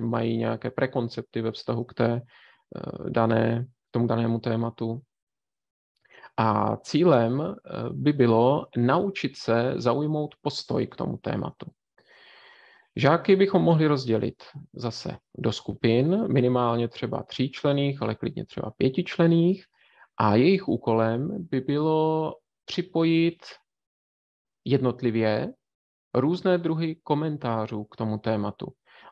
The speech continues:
Od extrémně pozitivního až po extrémně negativní. Samozřejmě za dodržení pravidel slušného,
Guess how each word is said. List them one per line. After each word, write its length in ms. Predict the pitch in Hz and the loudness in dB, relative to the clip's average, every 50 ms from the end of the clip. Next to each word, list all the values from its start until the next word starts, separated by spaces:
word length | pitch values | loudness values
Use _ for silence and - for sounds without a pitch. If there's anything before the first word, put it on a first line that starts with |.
| _ | _
Od 160 | - 117 110 113 | -2 -2 0 2
extrémně 580 | 110 - - - - 180 185 185 190 151 117 | 0 0 0 0 2 6 6 8 8 6 6
pozitivního 1080 | - - 117 117 120 110 - 123 113 113 113 110 110 113 117 113 110 110 127 170 214 - _ _ _ _ _ | 6 4 4 4 4 2 2 2 2 2 2 2 2 2 0 0 0 0 -2 -2 -4 -6 _ _ _ _ _
až 140 | - 117 - | -8 -8 -8
po 180 | - - 120 - | -4 -2 -2 -2
extrémně 540 | - - - - - 165 160 156 156 156 151 | -2 -2 -4 0 2 2 4 4 4 2 2
negativní. 680 | 151 151 143 165 160 - - 123 120 - - - - - - _ _ _ _ _ _ _ _ _ _ _ _ _ _ _ _ _ _ _ _ _ _ _ _ _ _ _ _ _ _ - | 2 2 2 0 0 0 -2 -4 -4 -4 -6 -10 -10 -12 -14 _ _ _ _ _ _ _ _ _ _ _ _ _ _ _ _ _ _ _ _ _ _ _ _ _ _ _ _ _ _ -2
Samozřejmě 760 | - 117 113 110 113 113 123 120 120 120 120 117 113 113 107 - _ _ _ _ _ _ _ _ _ _ - | 0 0 2 2 2 2 2 2 2 2 2 2 0 0 -4 -6 _ _ _ _ _ _ _ _ _ _ -4
za 140 | 127 113 104 | -2 -2 -2
dodržení 720 | 120 - - 117 117 120 120 117 117 117 117 113 127 - _ _ _ _ | -2 -4 -4 -4 -4 -4 -2 -2 -2 -2 -2 -4 -6 -10 _ _ _ _
pravidel 440 | - 117 107 110 110 110 107 - - | -6 -4 -4 -4 -2 -2 -2 -2 -4
slušného, 720 | - - - - - - - 120 117 113 113 113 113 110 | -6 -10 -12 -14 -12 -6 -4 -2 -2 0 0 -2 -2 -4